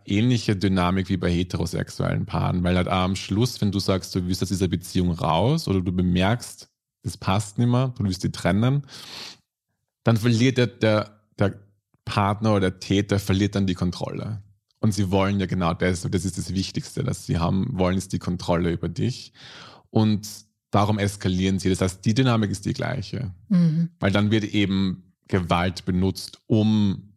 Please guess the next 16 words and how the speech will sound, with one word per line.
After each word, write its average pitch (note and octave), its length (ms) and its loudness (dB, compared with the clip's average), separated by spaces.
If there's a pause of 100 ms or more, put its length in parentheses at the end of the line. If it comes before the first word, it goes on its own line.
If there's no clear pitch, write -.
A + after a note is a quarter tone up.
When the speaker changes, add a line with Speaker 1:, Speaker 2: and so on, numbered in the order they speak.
(160)
Speaker 1:
die G2 60 0
Kontrolle F#2 560 0
wieder F2+ 280 0 (320)
aufrechtzuerhalten F2 1040 -2
oder F2 180 0
wieder F2+ 220 -2
zu F#2+ 160 -6
erlangen. E2+ 640 -4 (640)
Und F#2+ 180 -2
dann F#2+ 120 2
ist F2+ 120 -4
es F2 120 -6
halt E2+ 360 -4 (360)
die G2+ 80 -6
körperliche - 440 -4
Gewalt - 540 -6